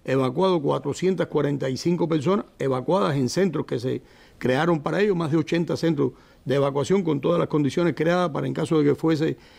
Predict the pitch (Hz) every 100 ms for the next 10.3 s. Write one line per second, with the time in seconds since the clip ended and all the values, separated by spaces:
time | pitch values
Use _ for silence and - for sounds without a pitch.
0 | - - 175 190 180 208 214 214 - -
1 | 196 170 185 190 165 120 160 190 160 147
2 | 135 170 160 151 139 139 185 180 - 170
3 | 196 147 156 147 143 190 220 220 - -
4 | - 131 131 160 165 143 123 131 123 165
5 | 214 190 139 127 117 - 135 117 113 -
6 | 139 123 131 107 101 - - - - 127
7 | 127 143 151 196 202 190 175 170 220 196
8 | - - _ - 135 135 127 123 175 -
9 | 180 175 160 143 127 127 123 139 139 135
10 | - 226